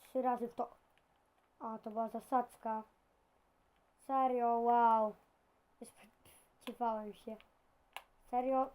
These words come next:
nie spod-, ten, on ma minigana? Co on ma takiego? Mm, a, miał koronkę. To się zapamiętam. Super. No, właśnie zawsze tu jest auto, ktoś mi ukradł.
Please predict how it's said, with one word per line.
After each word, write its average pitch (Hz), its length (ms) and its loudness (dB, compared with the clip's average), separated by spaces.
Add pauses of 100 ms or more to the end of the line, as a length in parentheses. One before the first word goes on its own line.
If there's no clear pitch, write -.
(100)
nie 247 160 -10
spod-, - 420 -10 (680)
ten, 233 180 -10 (300)
on 240 140 -8
ma 220 100 -6
minigana? 233 540 -4 (460)
Co 254 120 -10
on 220 120 -10
ma 208 120 -14
takiego? - 460 -20 (280)
Mm, 294 280 -16 (120)
a, 254 220 -10
miał 214 200 -12
koronkę. 226 480 -14 (1160)
To 240 100 -20
się 247 140 -8
zapamiętam. 233 920 -8 (440)
Super. 240 540 0 (840)
No, 269 380 0 (100)
właśnie 254 580 -2
zawsze 254 300 0
tu 247 120 -8
jest 233 220 -10
auto, 262 360 0
ktoś 254 240 -10
mi 247 160 -8
ukradł. 269 300 -8